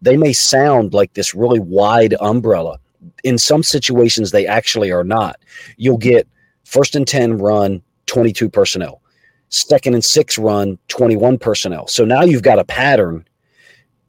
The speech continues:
Now you've got a pattern developing. I'm only giving you two parts to it. The third part may be some other piece,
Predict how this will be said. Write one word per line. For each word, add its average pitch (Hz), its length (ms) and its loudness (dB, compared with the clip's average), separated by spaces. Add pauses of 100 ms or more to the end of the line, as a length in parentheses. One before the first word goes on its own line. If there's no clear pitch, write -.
(300)
Now 127 120 2
you've 147 160 4
got 127 120 6
a 101 40 6
pattern 123 360 4
developing. 98 420 0
I'm 98 100 0
only 123 220 4
giving 104 240 0
you 98 100 -2
two 104 220 -4
parts - 320 2
to 92 140 -6
it. - 80 -12
The - 80 -4
third 135 280 2
part 113 300 2
may 104 160 -2
be 98 160 -4
some 104 260 0
other 95 220 -4
piece, - 420 -6